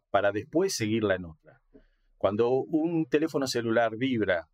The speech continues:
para indicarte que hubo ahí una notificación, ahí estás usando áptica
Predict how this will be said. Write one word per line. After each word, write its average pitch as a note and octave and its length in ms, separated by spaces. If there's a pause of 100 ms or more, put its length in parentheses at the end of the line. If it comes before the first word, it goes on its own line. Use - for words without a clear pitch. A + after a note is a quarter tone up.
(200)
para F#2 160
indicarte G#2+ 480
que G#2+ 60
hubo A2+ 160
ahí A2+ 100
una A2 180
notificación, B2 840
ahí A#2 160
estás B2+ 240
usando A#2 400
áptica C3 500